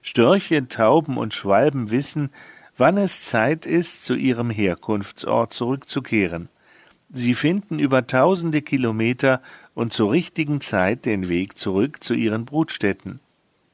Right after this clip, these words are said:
Das Volk Israel weiß es nicht,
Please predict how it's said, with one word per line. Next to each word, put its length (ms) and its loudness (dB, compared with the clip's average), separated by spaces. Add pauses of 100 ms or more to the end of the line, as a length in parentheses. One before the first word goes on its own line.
(120)
Das 200 0
Volk 360 2
Israel 680 0 (360)
weiß 360 2
es 180 -2
nicht, 400 -4